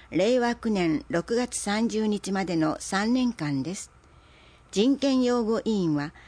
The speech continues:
人権擁護委員法に基づき委嘱された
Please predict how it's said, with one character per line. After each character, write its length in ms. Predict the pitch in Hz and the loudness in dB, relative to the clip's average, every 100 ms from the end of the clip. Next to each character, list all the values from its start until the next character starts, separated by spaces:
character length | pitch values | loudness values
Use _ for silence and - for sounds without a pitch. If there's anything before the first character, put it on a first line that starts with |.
| - | -14
人 240 | 202 208 269 | -2 2 2
権 300 | 254 247 240 | 0 2 2
擁 220 | 233 233 | 2 2
護 180 | 208 214 | 0 0
委 60 | - | 0
員 260 | 226 247 | 0 0
法 220 | 208 185 | 0 0
に 100 | 160 | 2
基 20 | 156 | 2
づ 360 | 160 214 180 | 0 -2 -4
き 180 | - 175 - | -4 -6 -4
委 60 | |
嘱 280 | 165 208 - | -6 -6 -6
さ 140 | - | -6
れ 120 | 175 175 | -4 -4
た 220 | - | -6